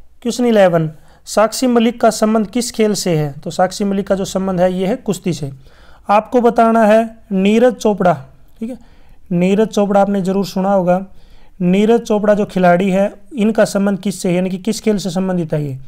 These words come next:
तो इसका आंसर आप मुझे ज़रूर कमेंट सेक्शन में बताएंगे, नीरज चोपड़ा कौन से खेल से संबंधित है? क्वेश्चन ट्वेल्व, महिलाओं ने प्रथम बार ओलंपिक खेलों में कब भाग लिया? तो ये लिया था उन्नीस सौ में,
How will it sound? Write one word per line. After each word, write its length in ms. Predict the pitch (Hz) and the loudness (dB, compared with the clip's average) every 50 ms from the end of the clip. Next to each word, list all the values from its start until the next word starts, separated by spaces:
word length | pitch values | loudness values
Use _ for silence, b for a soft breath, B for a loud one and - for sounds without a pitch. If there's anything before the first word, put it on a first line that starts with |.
| b b b b b b b - | b b b b b b b -4
तो 80 | 190 | -4
इसका 220 | 196 190 - 226 214 | -4 0 2 2 2
आंसर 220 | 214 202 214 214 | 2 2 2 2
आप 100 | 220 208 | 2 2
मुझे 180 | 214 208 196 202 | 2 0 -2 -2
ज़रूर 240 | 180 196 208 208 | 0 -2 -2 -2
कमेंट 260 | 196 - 202 202 202 190 | -2 -2 -2 -2 -2 -2
सेक्शन 240 | - 202 185 - | -4 -6 -4 -4
में 100 | 202 190 | -4 -4
बताएंगे, 360 | 185 175 185 185 190 196 208 208 b b b b b b b - | -2 -4 -4 -4 -2 -4 -6 -8 b b b b b b b -2
नीरज 340 | 180 180 185 196 202 220 214 | 0 2 4 4 2 2 0
चोपड़ा 400 | - - 202 190 - 202 202 208 | 0 -2 -2 -2 0 0 0 0
कौन 220 | 208 - 202 208 208 | 0 -2 -2 -2 -2
से 160 | - 220 196 | -2 -4 -4
खेल 180 | - 202 202 | -2 -4 -4
से 120 | 185 - 185 | -4 -6 -6
संबंधित 460 | - 190 180 180 180 175 160 156 131 | -6 -4 -2 -2 -2 -2 -2 -4 -6
है? 100 | 139 139 131 131 - _ - - - _ _ _ _ - - _ _ - _ - - - - - - - - - _ _ _ _ _ - _ _ _ _ _ _ - - - - - | -6 -10 -10 -14 -18 _ -20 -20 -20 _ _ _ _ -20 -20 _ _ -20 _ -20 -20 -20 -20 -20 -20 -20 -20 -20 _ _ _ _ _ -20 _ _ _ _ _ _ -20 -20 -20 -8 -6
क्वेश्चन 220 | 226 - 233 240 | -4 -2 -2 -2
ट्वेल्व, 340 | 208 208 190 180 170 170 170 | 2 2 2 2 2 2 2
महिलाओं 460 | 175 180 180 180 180 190 220 240 247 247 | 2 2 4 4 4 4 4 4 2 2
ने 180 | 240 220 185 - - - - b b b b b b b b b - | 2 0 0 -2 -6 -12 -20 b b b b b b b b b -2
प्रथम 320 | 226 220 220 - 247 233 | -2 0 0 0 2 4
बार 140 | 220 214 220 | 4 4 2
ओलंपिक 500 | 240 - 214 208 220 226 220 220 226 220 | 2 0 0 2 2 2 0 -2 -4 -4
खेलों 240 | - - 226 220 214 | -2 -2 0 2 2
में 120 | 214 214 214 | 0 0 0
कब 240 | - 226 220 196 | 0 0 0 2
भाग 220 | 185 190 185 190 190 | 2 2 2 2 0
लिया? 300 | 190 185 190 196 214 254 | -2 0 2 2 2 2
तो 240 | 269 - - - 196 | 0 -6 -8 -6 -4
ये 140 | 190 208 | -2 0
लिया 180 | 202 202 202 190 | 0 0 2 0
था 80 | 202 240 | 0 -2
उन्नीस 420 | - 277 220 226 233 226 226 - | -2 -2 0 2 2 0 0 -2
सौ 120 | - 185 | -2 -2
में, 220 | 175 165 151 131 | 0 -2 -2 -4